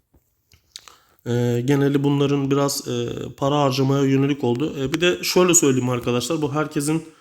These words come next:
düşündüğü bir şeydir. E, bu live kartları falan ücretler bayağı po-, <laughs> yükselmiş yani. E, iki yüz lira olmuş. İşte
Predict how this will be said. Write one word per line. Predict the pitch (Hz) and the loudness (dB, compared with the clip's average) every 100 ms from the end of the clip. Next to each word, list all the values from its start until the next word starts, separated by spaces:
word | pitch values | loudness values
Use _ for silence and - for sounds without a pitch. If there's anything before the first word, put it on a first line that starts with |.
| _ _ _ _ _ | _ _ _ _ _
düşündüğü | 143 143 147 147 160 151 | -8 0 0 4 4 2
bir | |
şeydir. | 143 131 127 156 160 - | -2 0 0 -2 -6 -6
E, | 123 123 120 123 120 110 110 - - - - | -4 -2 -2 -2 -2 -4 -6 -10 -14 -20 -10
bu | 139 156 156 - - _ _ - | 2 4 4 0 -16 _ _ -8
live | 143 143 160 | 2 4 4
kartları | - 151 143 143 147 165 | 2 -2 0 0 0 0
falan | 143 143 170 180 - _ _ _ _ _ _ _ _ | 0 0 -2 -6 -18 _ _ _ _ _ _ _ _
ücretler | 143 135 151 151 170 156 | -6 2 0 4 0 4
bayağı | 170 156 156 170 | 4 4 2 -2
po-, | - 165 - - _ - | -4 -6 -6 -14 _ -20
<laughs> | - - _ 143 | -20 -20 _ -10
yükselmiş | 139 139 - 151 156 - | -8 -2 2 2 2 2
yani. | 143 127 135 143 - _ _ _ _ _ _ _ - | 2 2 0 -2 -10 _ _ _ _ _ _ _ -14
E, | 107 113 | -10 -4
iki | 143 - | -4 0
yüz | 180 165 151 | 2 4 2
lira | 160 | 4
olmuş. | 151 139 135 165 - | 4 4 2 -2 -4
İşte | 135 - 143 127 | -10 -8 -6 -6